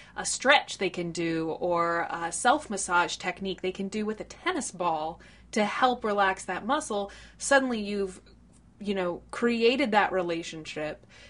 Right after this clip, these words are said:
You've given them something that, that not only,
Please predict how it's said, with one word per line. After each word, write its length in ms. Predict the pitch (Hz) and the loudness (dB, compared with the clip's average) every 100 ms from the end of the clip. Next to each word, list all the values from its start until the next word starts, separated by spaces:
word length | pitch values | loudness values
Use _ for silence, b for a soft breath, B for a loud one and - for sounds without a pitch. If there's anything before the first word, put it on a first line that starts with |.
| B | B
You've 400 | 196 208 190 180 | -2 0 0 2
given 300 | 220 262 277 | 4 4 4
them 140 | 226 | 0
something 440 | 208 202 202 190 185 | 0 -2 -4 -4 -4
that, 140 | 175 - - - - | -4 -6 -18 -18 -2
that 300 | 180 170 - - - - _ - | -2 -2 -6 -20 -20 -20 _ -12
not 280 | 196 233 302 | 2 4 6
only, 560 | 311 277 254 247 240 | 4 0 -2 0 -2